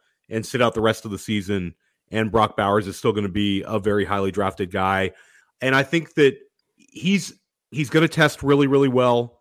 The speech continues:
He's been super, super productive. And I think there's N F L teams that are gonna look at him as a guy that's, like, the guy they must get in this draft. I mean, I think Brock Bowers, everybody gets excited about him.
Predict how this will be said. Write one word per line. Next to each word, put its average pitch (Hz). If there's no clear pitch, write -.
He's 123
been 127
super, 135
super 127
productive. 113
And 110
I 117
think 117
there's 127
N 123
F 127
L 123
teams 123
that 113
are 107
gonna 110
look 110
at 107
him 110
as 107
a 107
guy 104
that's, 104
like, 104
the 123
guy 117
they 110
must 110
get 104
in 101
this 98
draft. 90
I 104
mean, 104
I 107
think 107
Brock 113
Bowers, 107
everybody 139
gets 127
excited 113
about 107
him. 107